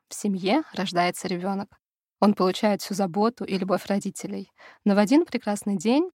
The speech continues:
дома появляется ещё кто-то — кричащий, требующий внимания и непонятный для привычного уклада жизни, младший малыш.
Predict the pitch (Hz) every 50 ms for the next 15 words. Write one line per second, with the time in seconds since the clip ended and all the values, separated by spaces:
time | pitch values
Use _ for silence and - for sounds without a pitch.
0 | _ - 208 160 - 202 226 269 262 214 220 - - 202 196 196 202 202 196 202
1 | - - 202 185 - - 190 - - - 196 196 - - - _ _ _ _ _
2 | _ - - 196 - - - 180 180 196 - - - 175 160 - - - _ -
3 | 202 196 202 202 196 202 202 - - 196 160 185 185 196 196 208 233 247 220 202
4 | 196 - - - - - - 254 277 285 - 285 285 269 233 202 196 - 185 190
5 | 185 - 202 190 185 - - 196 165 196 226 - - - 196 190 190 190 - 190
6 | 190 175 - 190 170 190 202 196 - - 220 208 - _ - - _ _ - 196
7 | 196 190 202 208 - - - 190 185 180 90 87 - - - - - -